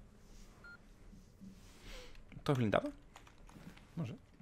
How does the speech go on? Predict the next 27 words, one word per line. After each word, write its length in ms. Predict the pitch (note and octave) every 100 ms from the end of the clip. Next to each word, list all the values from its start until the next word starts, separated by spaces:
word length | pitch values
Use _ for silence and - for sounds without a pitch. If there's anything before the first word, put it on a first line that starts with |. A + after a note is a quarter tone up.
| - - - - - - - - - - - - - - - - - - - - - - - - - - - - - - - - - - - - - - - - -
Qué 80 | -
guay 240 | D#3 G#2+ G#2
esto, 180 | -
tío. 120 | A2 D#2+ - - - - - - - - - - - - -
Ah, 360 | D#3+ D#3+ D#3 C#3
vale. 260 | B2 A2+ - - - - - -
Es 100 | -
cuando 180 | F3+ E3
el 60 |
barco 180 | D3+ E3
se 140 | F#3+ B2+
va, 140 | A#2+
vale, 160 | G#2+ G#2
vale. 140 | F#2+ - - - - - - - - - - - - - - - - -
Pues 60 |
menos 160 | D3 G3
mal, 100 | E3+
porque 140 | C#3+
yo 60 | C3
pe-, 140 | C#3 - - -
te 80 | C#3+
digo, 200 | E3 E3+
pensaba 400 | C3 B2 C#3 D#3
que 100 | E3+
teníamos 340 | E3+ F3 F#3
que, 720 | F3+ F#3+ D#3 C#3+ C3 B2 A#2+ -
que, 320 | C3 A#2 A2+